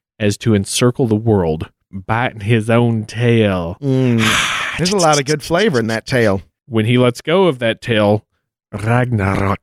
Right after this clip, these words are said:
Speaker 1: begins. I don't know why I turned Scottish for it, <laughs> but
Speaker 2: I don't either, but I, I, I think it was, it was, I think
Speaker 1: It
Speaker 2: it was the
Speaker 1: works
Speaker 2: right
Speaker 1: for it,
Speaker 2: call.
Speaker 1: right?
Speaker 2: The ancient Hindu cosmology was actually, it really didn't, uh, deviate too terribly much, uh, with the Earth as a disk with continents around a central mountain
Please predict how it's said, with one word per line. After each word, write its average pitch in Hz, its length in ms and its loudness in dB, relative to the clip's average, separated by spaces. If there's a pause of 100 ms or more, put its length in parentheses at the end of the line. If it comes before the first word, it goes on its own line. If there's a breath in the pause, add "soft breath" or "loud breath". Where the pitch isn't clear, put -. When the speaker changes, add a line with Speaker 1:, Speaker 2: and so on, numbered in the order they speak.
Speaker 1:
begins. 90 800 -2
I - 720 -20
don't 110 100 -8
know 104 60 -2
why 104 200 2
I 101 40 0
turned 98 260 -4
Scottish 107 440 -2
for 107 220 -2
it, 202 120 -2
<laughs> - 0 -
but - 280 -2
Speaker 2:
I - 60 -2
don't 165 160 -2
either, 160 220 2
but 131 120 -2
I, 139 280 0
I, 127 160 -4
I 123 100 0
think 135 180 -2
it 131 60 0
was, 120 180 -2
it 113 200 -4
was, 123 140 2
I 120 100 -8
think - 80 -6
Speaker 1:
It - 80 -2
Speaker 2:
it - 0 -
was 208 100 2
the - 60 0
Speaker 1:
works 160 100 0
Speaker 2:
right 165 120 -2
Speaker 1:
for 80 40 -14
it, - 40 -18
Speaker 2:
call. 185 120 0
Speaker 1:
right? 113 200 -2 (300)
Speaker 2:
The 147 140 0
ancient 139 280 0
Hindu 196 460 2
cosmology 113 840 0 (120)
was 117 180 -2
actually, 110 360 -4 (640)
it 220 200 0
really 175 220 2
didn't, 196 300 0
uh, 190 80 0
deviate 180 440 2
too 131 100 0
terribly 113 340 2
much, 107 300 -2 (380 soft breath)
uh, 107 180 4
with 120 100 0
the 123 140 -8
Earth 127 200 0
as 131 120 2
a 139 40 2
disk 123 320 0
with 127 120 -6
continents 127 520 -2
around 107 200 0
a 98 40 -4
central 147 380 0
mountain 120 480 0